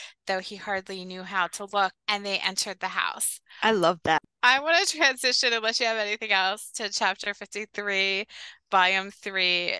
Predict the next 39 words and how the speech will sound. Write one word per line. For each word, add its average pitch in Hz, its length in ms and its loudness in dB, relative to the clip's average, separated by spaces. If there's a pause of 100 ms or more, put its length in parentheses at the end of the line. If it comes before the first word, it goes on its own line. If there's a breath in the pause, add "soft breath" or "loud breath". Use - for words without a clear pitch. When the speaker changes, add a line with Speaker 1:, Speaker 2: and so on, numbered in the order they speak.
Speaker 1:
chapter 180 520 0
eleven, 208 680 0
because 220 360 -6
my 190 160 2
first 214 360 -2
line 190 360 2
is, 180 360 0 (140)
"Wickham 262 320 -2
is 202 200 -2
a 180 60 0
clueless 202 600 -10
turd." - 460 -4 (160)
<laughs> - 140 -12
I 349 540 8
wanna 330 320 8
read 311 220 4
what 302 200 0
that's - 260 2
about. - 480 -4
Speaker 2:
Well, 202 500 6
let's 196 420 2
go 226 320 6
for 190 380 2
it. 123 260 4
Where? 196 600 6
Why? 190 500 0 (120)
Who? 254 380 -10
What? 214 520 -2 (100)
Speaker 1:
The, 214 160 -6
the 277 120 0
chapter 294 320 0
starts 254 320 2
off 233 280 2
with, 208 200 0
"Mister - 320 0
Wickham 285 380 0
was 233 140 -2
so 330 200 2
pers-, 277 360 0